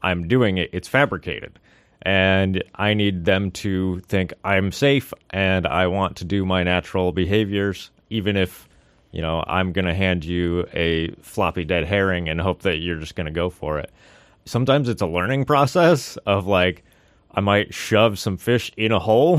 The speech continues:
<laughs> and they might reach in there and go, "Oh, there's a fish there and I'm gonna grab it," whether it's, it's alive or not. So sometimes it's just recreating that feeding behavior, or it can be, like, literally teaching. Might have to start live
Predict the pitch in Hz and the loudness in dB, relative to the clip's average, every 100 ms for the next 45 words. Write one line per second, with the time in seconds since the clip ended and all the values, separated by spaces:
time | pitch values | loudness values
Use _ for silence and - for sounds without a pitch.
0 | 123 - 180 156 131 120 117 120 107 - | 2 4 2 4 4 4 4 4 2 0
1 | 110 113 123 120 117 117 110 104 104 104 | -2 -2 -2 -2 0 2 2 2 2 2
2 | 180 151 113 98 - 135 - - 87 85 | 4 4 2 -2 -4 -4 -4 -4 -4 -4
3 | 82 92 90 87 95 80 78 - 95 82 | -6 -6 -6 -2 0 0 -2 -6 -4 -2
4 | 82 - - - 90 90 80 73 90 76 | -6 -10 -18 -14 -8 -2 -2 -2 -6 -6
5 | 73 - _ _ - - _ - 101 110 | -8 -10 _ _ -20 -20 _ -6 -4 -2
6 | 101 98 90 87 - 92 92 95 92 98 | 0 0 -2 -4 -6 -8 -4 -4 -4 -2
7 | 92 90 92 87 87 82 80 - - 98 | 0 0 -2 -2 0 0 0 -4 -12 -6
8 | 90 90 85 73 78 73 78 76 - _ | -4 -4 -4 -4 -4 -4 -6 -6 -12 _
9 | _ _ _ - 101 98 98 101 98 - | _ _ _ -2 2 4 4 2 -2 -2
10 | 110 117 110 110 104 71 92 85 - - | 0 0 2 2 2 0 -2 -2 -6 -12
11 | 92 90 98 95 92 - - 104 - 82 | -4 -2 0 0 -2 -6 -6 -6 -2 -6
12 | - - _ _ _ _ _ _ - 82 | -6 -16 _ _ _ _ _ _ -14 -8
13 | 92 104 98 117 - - - 107 87 92 | -2 0 0 -2 -6 -10 0 0 0 -2
14 | 85 73 71 | -2 -2 -8